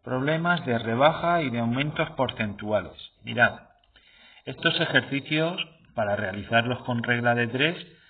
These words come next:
debemos hacerlo de la manera siguiente. Si es un problema de rebaja o descuento, siempre deberemos restarle a cien el descuento que nos hacen, ¿de acuerdo? Y lo mismo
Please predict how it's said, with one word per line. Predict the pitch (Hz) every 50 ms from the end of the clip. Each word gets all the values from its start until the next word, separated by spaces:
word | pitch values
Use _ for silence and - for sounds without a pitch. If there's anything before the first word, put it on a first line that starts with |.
| - - - _ _
debemos | 104 107 113 120 135 143 143 - 143
hacerlo | 127 127 - 131 131 135 147 139
de | 139 120
la | 110 104
manera | 107 101 101 107 113 113 117 110 -
siguiente. | 95 87 87 95 92 85 78 - - _ - _ _ - - - - - - - -
Si | 143
es | 139 -
un | 190 185 175
problema | 160 160 147 135 131 120 113 107 104
de | 104 101
rebaja | 92 98 95 101 113 117 - -
o | 123 123
descuento, | 127 120 - - 143 147 147 - - 135 143 175 233 - - _ _ _ _ _ _ _ _ _ _ _ _ _ _ _ _ _ - - - -
siempre | - 135 139 139 - 147 151 160 175 - - - - - - - - - _ _
deberemos | 110 104 110 107 107 110 120 127 117 110 98 92
restarle | 104 107 104 - - - 127 120 104 101 95 95
a | 95 101 -
cien | 135 147 165 190 208 233 233 - - -
el | 117 107 104
descuento | 92 107 104 - - 131 135 147 151 180 170
que | 151 131 113
nos | 101 92 - 104
hacen, | 95 - - 82 85 85
¿de | 87
acuerdo? | 90 92 107 120 131 151 190 226 247 - - - - - - - - - - - -
Y | - 170
lo | 185 196 196
mismo | 196 208 196 190 185 185 190 214 254 - - -